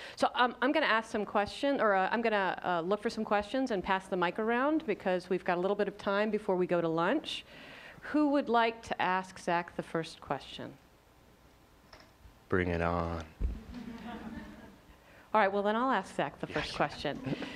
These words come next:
Speaker 1: So, um, y-, uh, you had a lot to show there.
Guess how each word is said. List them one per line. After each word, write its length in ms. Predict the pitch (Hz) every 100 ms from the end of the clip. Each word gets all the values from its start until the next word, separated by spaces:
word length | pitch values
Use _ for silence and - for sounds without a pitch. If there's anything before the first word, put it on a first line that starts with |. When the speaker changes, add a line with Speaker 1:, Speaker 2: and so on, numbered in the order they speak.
| -
Speaker 1:
So, 240 | - 294 269
um, 340 | 262 247 220 - - -
y-, 120 | 226 -
uh, 460 | 226 214 208 190 147
you 320 | 123 160 233
had 120 | 226
a 40 |
lot 220 | 214 233 269
to 60 |
show 360 | 247 - 202 185
there. 380 | 165 147 151